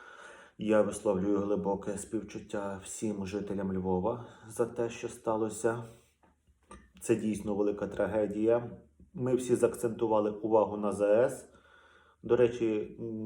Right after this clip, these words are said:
між іншим кажучи, пройшло п'яте число, З А С так і не зірвали. І це дуже добре. Ну, але ми акцентуємо увагу на одному, забуваючи зовсім про інше.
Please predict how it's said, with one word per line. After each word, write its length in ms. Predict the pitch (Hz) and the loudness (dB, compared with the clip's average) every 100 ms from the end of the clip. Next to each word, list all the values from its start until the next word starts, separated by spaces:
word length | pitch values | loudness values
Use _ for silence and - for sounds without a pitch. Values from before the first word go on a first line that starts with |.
| 104 - 113 117 120 | -8 -10 -10 -6 -2
між 280 | 120 127 | -2 -2
іншим 300 | 127 117 120 113 | -6 -4 -6 0
кажучи, 440 | 113 104 101 - | 2 2 -2 -4
пройшло 400 | 101 117 - 120 | 0 0 2 2
п'яте 280 | 120 117 107 | 2 0 -2
число, 340 | - - 139 | -6 -4 -2
З 80 | 110 | 4
А 160 | 107 110 | 4 4
С 60 | |
так 260 | - 101 95 | 0 -4 -4
і 20 | |
не 120 | 101 | -6
зірвали. 540 | 95 87 95 85 80 - - - - - - - _ - | -4 -2 -2 -2 -4 -10 -18 -20 -20 -20 -20 -20 _ -6
І 100 | 117 | 0
це 140 | 127 | 2
дуже 280 | 120 123 113 | 6 6 6
добре. 360 | 110 104 104 98 - - - _ | 6 6 6 0 -6 -18 -20 _
Ну, 480 | 110 113 127 127 123 | -8 -4 -2 -2 0
але 440 | 123 123 123 120 120 - - _ _ | 6 8 8 6 -2 -8 -20 _ _
ми 220 | 123 127 | -2 2
акцентуємо 840 | 131 127 120 - 127 120 123 117 117 | 2 0 -4 -2 -2 2 2 4 6
увагу 240 | 117 113 | 6 4
на 100 | 113 | 0
одному, 380 | 110 110 147 139 | 0 0 -2 2
забуваючи 580 | 107 98 104 117 113 101 | 2 2 6 6 4 0
зовсім 340 | 104 95 107 | 0 0 -4
про 220 | 98 104 | -4 -2
інше. 420 | 98 90 90 - | -2 -2 -6 -10